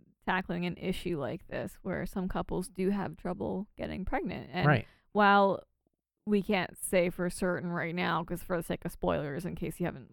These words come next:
Speaker 1: watched forward,
Speaker 2: Right.
Speaker 1: if they really do have an issue, a medical issue or not, that prevents it. Um, but, like, just the, the present time of this happening,
Speaker 2: Right,
Speaker 1: like,
Speaker 2: they're just
Speaker 1: the-, them
Speaker 2: having
Speaker 1: having
Speaker 2: trouble right now.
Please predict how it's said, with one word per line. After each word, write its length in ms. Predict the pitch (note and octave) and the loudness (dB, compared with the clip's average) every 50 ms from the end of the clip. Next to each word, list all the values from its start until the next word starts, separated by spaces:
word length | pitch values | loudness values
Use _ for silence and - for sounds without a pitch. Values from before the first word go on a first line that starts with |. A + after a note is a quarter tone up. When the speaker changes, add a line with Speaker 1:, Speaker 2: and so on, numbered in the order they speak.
| - | -8
Speaker 1:
watched 220 | - A2 - - - - | -8 -8 -8 -10 -2 4
forward, 440 | C#4+ D4 C#4+ A#3 F#3+ F3 F3 F3 F#3 - - - - | 8 8 8 8 6 4 2 0 -2 -6 -8 -2 0
Speaker 2:
Right. 160 | B2 A#2+ G#3+ | 4 4 4
Speaker 1:
if 120 | A3 G#3 | 4 4
they 140 | - G3+ G3 | 4 4 6
really 300 | F#3+ G3 G3+ G3 F#3+ F#3+ | 6 8 6 6 6 4
do 180 | E3+ F#3+ G#3 G3 | 2 2 4 4
have 280 | G3+ G3 F3+ F3 E3+ | 4 4 4 2 2
an 100 | F3+ E3+ | 0 0
issue, 320 | F3 F#3 F#3 - - F3 E3+ | 0 -2 -2 0 0 0 0
a 40 | |
medical 320 | F3 F3+ F3 E3+ E3+ - E3+ | 2 0 0 -2 -2 -2 -4
issue 220 | D#3+ E3+ - E3+ | -4 -4 -4 -4
or 120 | D#3+ D#3 E3+ | -4 -4 -4
not, 420 | E3+ E3 E3+ D#3+ C4+ - - - | -2 -2 0 0 0 0 -2 -2
that 180 | E3+ D#3+ - - | -4 -4 -2 -2
prevents 420 | - F#3 G3 F#3+ F3+ F3 - - | -2 0 2 0 0 0 -2 -4
it. 220 | - C#3+ D3 - - - _ _ _ _ _ _ _ - | -4 -6 -6 -6 -10 -16 _ _ _ _ _ _ _ -2
Um, 460 | F3+ E3+ D#3+ D3+ D3 D3+ D#3+ E3+ - - | 0 0 0 0 -2 -6 -8 -8 -2 0
but, 300 | F3+ F3 D#3+ D#3+ - - | 2 2 2 2 -2 -4
like, 460 | - - F3 E3 D3+ C#3 - - - _ _ _ _ _ _ | -6 -4 -4 -4 -4 -4 -8 -12 -20 _ _ _ _ _ _
just 300 | G3+ F#3+ F#3+ - - - - - - - _ _ _ _ _ _ _ _ - | 2 2 2 0 -4 -12 -16 -20 -20 -20 _ _ _ _ _ _ _ _ 2
the, 300 | G3+ F#3+ F3+ - F3 E3 E3+ F#3 _ _ _ _ _ _ _ _ - | 2 4 4 2 -2 -6 -10 -14 _ _ _ _ _ _ _ _ -4
the 80 | G3 | -2
present 560 | E3 - G#3 G3 F#3+ G3 G3 F3+ E3+ E3+ - - - _ _ _ - | 0 4 4 4 4 4 2 -2 -2 -4 -8 -12 -18 _ _ _ -4
time 320 | F#3+ F3 E3+ D#3+ D#3+ - | -2 -2 0 -2 -2 -2
of 220 | - F3+ E3 E3 D#3 | -4 -4 -4 -4 -4
this 140 | E3 - | -4 -4
happening, 460 | - F3 D#3+ F3 - D#3 E3 D#3 D3+ D#3+ | -2 -2 -2 -2 -2 -4 -4 -4 -2 0
Speaker 2:
Right, 120 | F3+ E3+ | 0 0
Speaker 1:
like, 80 | - - | 2 0
Speaker 2:
they're 100 | A#2 A#2 | 0 0
just 140 | F3+ - | 0 2
Speaker 1:
the-, 60 | - C3+ | 4 4
them 120 | C#3 C#3 | 6 6
Speaker 2:
having 200 | C#3+ D3+ - - | 6 6 6 6
Speaker 1:
having 0 | |
Speaker 2:
trouble 100 | A2 - | 4 4
right 100 | A#3+ - | 2 2
now. 60 | - | 0